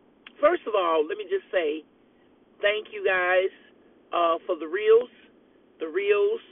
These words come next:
um, you know, everybody is, a lot of people are looking at the reels, and I appreciate you guys, because I'm trying to get into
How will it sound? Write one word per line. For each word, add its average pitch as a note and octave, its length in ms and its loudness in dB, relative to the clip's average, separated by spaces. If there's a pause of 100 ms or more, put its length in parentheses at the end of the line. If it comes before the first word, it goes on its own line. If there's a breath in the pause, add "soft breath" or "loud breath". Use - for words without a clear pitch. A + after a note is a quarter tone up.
(160)
um, D#3+ 560 -4 (540)
you F#3 140 -8
know, D#3+ 220 0
everybody F#3 560 2
is, E3 60 -4 (320)
a E3+ 40 -2
lot F#3 200 2
of F#3+ 60 -8
people F#3 280 -4
are D#3+ 80 2
looking F3 260 -6
at D#3+ 140 -8
the D#3 80 -10
reels, E3 320 -4
and D#3+ 80 -10
I D3 160 -8 (380 soft breath)
appreciate F3+ 640 0
you E3 100 -6
guys, D#3+ 400 0 (460 loud breath)
because E3+ 420 2
I'm E3 260 0 (220)
trying F3+ 260 2 (140)
to F3+ 160 -6
get F3+ 220 2
into E3 720 -8